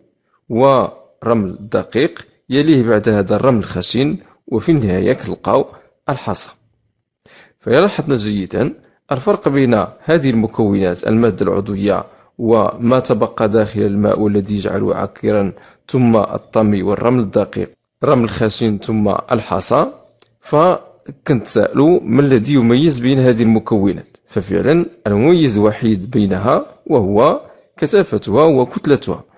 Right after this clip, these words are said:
ولهذا سنقول في التحليل بأن مكونات التربة تترسب بشكل مرتب حسب ماذا؟ حسب كتلتها. ولهذا سوف يحتل الحصى القعر موجود في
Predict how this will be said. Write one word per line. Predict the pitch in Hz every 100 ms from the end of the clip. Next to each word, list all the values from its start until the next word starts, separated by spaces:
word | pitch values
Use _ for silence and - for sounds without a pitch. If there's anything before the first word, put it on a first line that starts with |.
| _ -
ولهذا | 113 170
سنقول | 170 156 147 151 123
في | - 107 -
التحليل | - - - 104 147 - - _ _
بأن | 151 156 147 139 110 -
مكونات | 123 - 143 180 254
التربة | - 120 107 95 92 - _ _
تترسب | - 151 190 - - 107 101 123 330 - _ _
بشكل | 123 113 165 - 127 104 90 -
مرتب | 104 110 110 - 101 92 - _ _ -
حسب | - 143 120 104
ماذا؟ | 95 95 92
حسب | 175 226 - 98 107 247 - _ _ _
كتلتها. | 170 139 - - - _ _ _ _ _ _ _ -
ولهذا | 107 127 208 381 - _ _ _ 143 101 90 117 185 381 - _ _
سوف | - 131 160
يحتل | 156 - 196
الحصى | 143 143 123 104 90 -
القعر | 87 - 131 196 - _ _ _
موجود | 104 98 110 95
في | - 98